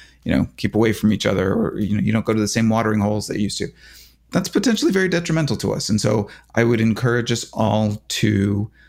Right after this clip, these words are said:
rededicate that time in whatever medium is appropriate for the times we're in. I have a group of friends who, the four of us all lived in Atlanta, and we would get together for lunch every month or so.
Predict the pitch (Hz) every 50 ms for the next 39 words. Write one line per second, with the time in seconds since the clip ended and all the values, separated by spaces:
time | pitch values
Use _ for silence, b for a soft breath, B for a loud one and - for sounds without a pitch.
0 | b b b b b b _ - 107 127 127 - 127 131 135 135 143 135 135 131
1 | 123 - - 135 123 90 73 67 - 98 107 107 104 104 104 110 113 113 110 107
2 | 104 107 104 - _ _ - - 110 107 107 107 107 110 110 107 101 101 101 -
3 | - 101 101 98 95 - - 104 104 104 - - 104 107 104 98 - - - -
4 | - 95 98 98 104 101 101 98 98 - _ _ - 101 - - 101 98 98 98
5 | - 90 101 104 117 127 131 B B B B B B - 120 131 139 127 127 117
6 | 107 104 104 107 110 - 117 107 - - 110 110 110 113 107 104 107 - - 117
7 | 117 104 104 101 101 104 101 104 b b b b b b b _ - - 107 -
8 | - 117 113 98 104 104 - - - 110 104 110 101 104 107 107 107 101 123 147
9 | 165 156 143 - 147 135 131 127 - - 110 107 104 107 104 104 - - 104 104
10 | 101 - 104 - - - - 104 104 101 104 101 98 - 110 110 110 104 - -
11 | - 117 104 101 104 - - 101 - - 92 98 98 98 98 98 - - - -
12 | - 101 - - B